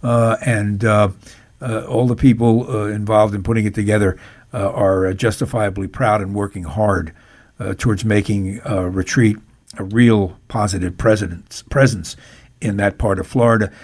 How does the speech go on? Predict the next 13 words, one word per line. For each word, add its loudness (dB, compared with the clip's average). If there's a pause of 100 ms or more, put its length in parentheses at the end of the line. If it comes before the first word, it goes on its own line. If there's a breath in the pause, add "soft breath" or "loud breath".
(140 loud breath)
Of -8
course, 0
they're, 2
uh, -6 (280)
locally 2
up -4
here 4
in, -2
uh, -8 (240)
Lancaster -2
at -4
their -4
residential 2